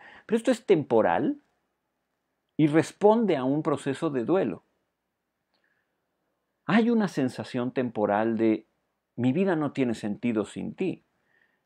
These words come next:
Oigan, eh, el romanticismo, em, digamos, popular, canciones, poemas, está lleno de este tipo de declaraciones y, y, y es, y es chistoso. Em, pero esto pasa, ¿saben? En un trabajo de duelo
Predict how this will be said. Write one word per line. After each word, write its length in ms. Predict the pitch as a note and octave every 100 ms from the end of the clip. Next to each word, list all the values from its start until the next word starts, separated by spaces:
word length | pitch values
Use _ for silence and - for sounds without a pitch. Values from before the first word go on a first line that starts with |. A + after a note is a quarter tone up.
| _ -
Oigan, 460 | D4+ D4 C#3+ B2+ -
eh, 320 | B2+ F#3+ -
el 140 | G3+ G#3
romanticismo, 1600 | G#3 G3+ G3+ G3+ F#3+ D#4 C4+ C4 A#3 D3+ A#2+ A2+ A2+ A2 G2+ - - - -
em, 400 | C3+ C3+ B2+ A2+ - _ _ _ _ _ _ _ _ _
digamos, 640 | A2 A#2+ D3 D#3+ C3+ - - G#2+
popular, 1120 | C3+ G#2 A#2+ C#3 B3+ G3+ G2 G2+ G2 G2 F#2+ G2
canciones, 600 | A2 A2 E3 F3 B2 -
poemas, 480 | A2 B2 E3+ C3+ G#2
está 260 | - G3
lleno 340 | G#3 A3+ G3 G2+
de 120 | F#2+
este 200 | - G#2
tipo 300 | A2 - A2
de 80 | F#2+
declaraciones 880 | F#2 G2+ F#2 - D#3 C#3 G2+ G2 B2+
y, 140 | -
y, 240 | C#3+ C#3+ -
y 180 | C3+ C#3
es, 160 | - _ _ _
y 100 | A3+
es 100 | -
chistoso. 600 | - - - E2+ - E2 _ - - - _ _
Em, 640 | - - E3 D#3+ D#3+ D#3+ - _ _ -
pero 100 | G3
esto 220 | C4 F4+ -
pasa, 320 | G#2 - F2
¿saben? 320 | G#2+ C3 E3+
En 100 | E3
un 100 | G3+
trabajo 360 | G#3+ G#3 G3+ E3+
de 80 |
duelo 600 | C3+ D#3+ F#3 G#3+ G#3 -